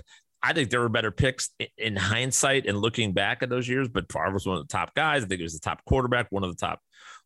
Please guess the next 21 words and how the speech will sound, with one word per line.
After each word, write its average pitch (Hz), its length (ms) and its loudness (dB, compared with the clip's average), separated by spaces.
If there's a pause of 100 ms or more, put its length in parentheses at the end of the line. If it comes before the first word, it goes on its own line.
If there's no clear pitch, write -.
overall 110 500 4
performers, 127 680 2
so 117 200 2
on 110 120 4
and 95 80 -4
so 92 240 0
forth. 87 460 0
And 78 260 -4 (840)
it 104 120 0
just - 240 -2
was 87 280 0
what 73 140 -2
it 71 80 -8
was. - 240 -10
So, 87 300 -2 (420)
um, 80 440 -4 (520)
very 180 360 4
rarely 131 720 4
does 98 260 2
that 104 200 2
happen, 113 500 -2